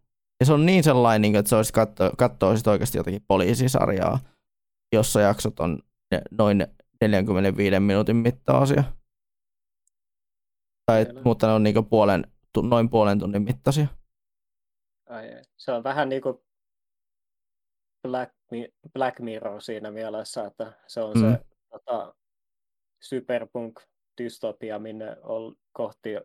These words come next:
Speaker 2: ollaan valitettavasti menossa.
Speaker 1: Kyllä.
Speaker 2: Tai no,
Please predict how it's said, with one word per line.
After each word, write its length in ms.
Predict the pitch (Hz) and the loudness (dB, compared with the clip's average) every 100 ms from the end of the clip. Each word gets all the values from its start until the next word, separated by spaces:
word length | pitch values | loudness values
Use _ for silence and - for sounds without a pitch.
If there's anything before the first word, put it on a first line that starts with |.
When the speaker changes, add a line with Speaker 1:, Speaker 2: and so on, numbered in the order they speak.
| _ | _
Speaker 2:
ollaan 360 | 113 107 107 110 | -10 -8 -10 -8
valitettavasti 720 | 110 107 107 - 117 117 - | -8 -8 -12 -14 -14 -12 -14
menossa. 560 | 117 113 120 - - - _ _ _ _ _ - | -14 -12 -12 -12 -14 -16 _ _ _ _ _ 0
Speaker 1:
Kyllä. 280 | 131 113 110 - - _ _ _ _ _ _ _ - - _ _ _ - | 2 4 2 0 -10 _ _ _ _ _ _ _ -20 -20 _ _ _ -4
Speaker 2:
Tai 160 | 117 | -2
no, 160 | 117 | -2